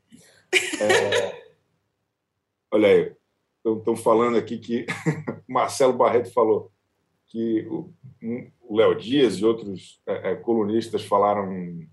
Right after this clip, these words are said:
quem que era, né, quem eram os nomes, e isso, o spoiler está atrapalhando o entretenimento, mas eu, eu discordo um pouco, porque basta ouvir a voz de algumas pessoas,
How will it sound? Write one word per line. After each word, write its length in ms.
quem 200
que 240
era, 320
né, 180
quem 180
eram 180
os 80
nomes, 580
e 140
isso, 460
o 120
spoiler 520
está 240
atrapalhando 600
o 40
entretenimento, 680
mas 100
eu, 80
eu 140
discordo 500
um 80
pouco, 360
porque 200
basta 380
ouvir 320
a 60
voz 240
de 60
algumas 280
pessoas, 560